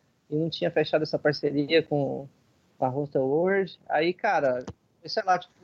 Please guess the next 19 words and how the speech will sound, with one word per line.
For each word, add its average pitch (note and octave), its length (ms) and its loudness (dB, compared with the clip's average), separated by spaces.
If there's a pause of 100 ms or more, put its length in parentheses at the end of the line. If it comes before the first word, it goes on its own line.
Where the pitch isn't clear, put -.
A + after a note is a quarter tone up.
(120)
mil D#3+ 320 0
mensagens G3+ 680 2
lá E3+ 140 2
na D#3+ 80 -6
Hostel D#3+ 320 -4
World, F3 680 0 (400)
eles D3+ 160 0
abriram D#3+ 680 0 (280)
os C3+ 120 -20
olhos, F#3 500 2
e E3 60 2
aí F#3+ 320 2 (340)
fechei F#3+ 240 2
contrato, C4+ 500 0
cara. - 300 -2 (160)
Aí, C3+ 240 -2
naquela F3 340 0
época, F3 240 2
eu - 40 -20